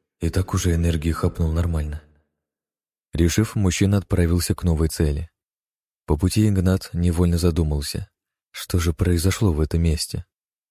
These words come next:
Он не верил, что всё это лишь сонная иллюзия, на самом деле несуществующая. Если бы было так,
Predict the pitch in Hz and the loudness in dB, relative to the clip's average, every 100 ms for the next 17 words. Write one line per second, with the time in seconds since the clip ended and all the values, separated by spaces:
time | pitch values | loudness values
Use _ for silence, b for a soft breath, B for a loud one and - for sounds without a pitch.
0 | _ _ _ 82 85 110 113 82 73 76 | _ _ _ 0 2 2 2 2 0 -2
1 | - 78 78 - 80 82 82 76 76 - | 0 0 0 2 4 4 2 0 -2 0
2 | 85 80 82 80 85 87 76 76 85 _ | 2 2 2 4 4 2 2 -2 -4 _
3 | _ _ 76 78 85 82 82 87 80 78 | _ _ -2 0 2 2 2 2 2 2
4 | 80 - 82 87 - 82 76 73 - 78 | 0 0 -2 -2 -2 -2 0 -2 -4 -6
5 | - _ _ _ _ _ _ - 80 80 | -8 _ _ _ _ _ _ 0 0 2
6 | - 80 76 85 80 76 - 82 - - | 2 2 2 2 2 0 0 0 -2 -16